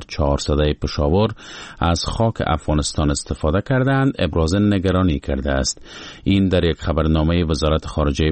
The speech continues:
پاکستان آمده است. به اساس خبرنامه، پاکستان از دیپلمات افغان خواسته که حکومت افغانستان علیه افرادی که در این حمله دخیل بودند اقدام کند. پیش از این حکومت افغانستان این اتهامات پاکستان را رد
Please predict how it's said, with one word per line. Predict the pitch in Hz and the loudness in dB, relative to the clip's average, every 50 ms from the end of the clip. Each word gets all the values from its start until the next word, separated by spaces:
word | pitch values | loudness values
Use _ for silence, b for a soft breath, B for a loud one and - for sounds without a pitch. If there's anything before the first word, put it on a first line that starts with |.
| - | 0
پاکستان | - - 76 69 - 76 - - - 82 76 69 | 0 -2 -2 0 -2 -4 -6 -2 -2 0 0 2
آمده | 67 67 67 67 65 69 | 2 2 0 0 0 0
است. | 69 69 - - - - B B B B B B B - | 0 0 0 -2 -6 -10 B B B B B B B 0
به | 90 | 2
اساس | 87 87 - - 101 90 - - | 2 2 2 0 0 0 0 0
خبرنامه، | - 90 85 80 82 80 80 82 82 90 90 | -2 0 0 2 2 2 2 2 2 2 2
پاکستان | 87 - 90 80 73 - 80 - - - 92 92 - - | 0 0 0 -2 0 0 -4 -2 0 0 2 2 2 2
از | - 92 90 80 - | 2 0 0 0 0
دیپلمات | - 78 - 87 85 85 87 85 - - - | -4 -4 0 2 2 2 2 0 -2 -2 -2
افغان | 82 85 80 85 90 92 | -2 -2 0 0 0 0
خواسته | 90 - - 90 85 - - - 98 92 | 0 0 0 0 0 0 -2 -2 -4 -2
که | - 101 | 0 0
حکومت | 90 80 - - 85 85 82 - | 0 0 2 2 0 0 2 2
افغانستان | 92 85 80 - - 82 78 78 - - - 90 87 | 2 0 0 0 0 0 0 0 -2 -2 0 2 2
علیه | 87 82 85 85 85 85 80 | 2 2 2 2 2 2 2
افرادی | 73 - - - 87 85 85 82 | 0 -2 -2 0 0 0 0 -2
که | - 90 87 85 80 | 0 0 0 0 2
در | 87 85 82 | 2 2 2
این | 82 80 78 76 | 2 2 2 2
حمله | 76 76 78 78 76 | 2 2 2 2 2
دخیل | 71 65 80 73 - - - 73 69 | 0 0 -2 -4 -4 -2 0 0 0
بودند | 65 69 73 69 80 80 82 85 85 80 78 | 0 0 0 0 0 0 2 2 2 2 0
اقدام | 80 - - 73 73 67 62 | -2 -4 -2 -2 -2 -2 -2
کند. | - - 71 69 67 65 64 62 B B B B B B B B B B B - | -2 -2 0 0 0 -2 -4 -6 B B B B B B B B B B B 0
پیش | 101 87 - 90 | 0 2 2 2
از | 87 80 | 0 2
این | 95 98 92 | 2 2 2
حکومت | 92 90 - - 98 98 95 - | 2 0 0 0 0 0 2 2
افغانستان | 98 90 87 85 - 87 85 80 - - - 98 95 98 | 2 0 0 0 0 0 0 0 -2 0 0 2 2 4
این | 92 90 87 | 4 2 2
اتهامات | 85 - _ - - 87 82 82 85 87 87 - - - - | 0 -2 _ -4 -2 0 2 4 4 4 2 0 -2 -4 -2
پاکستان | 82 80 - - 80 - - - 92 92 90 | -2 -2 -2 -2 -6 -4 -2 -2 0 2 2
را | 92 90 | 2 2
رد | 87 98 101 - | 2 2 0 -2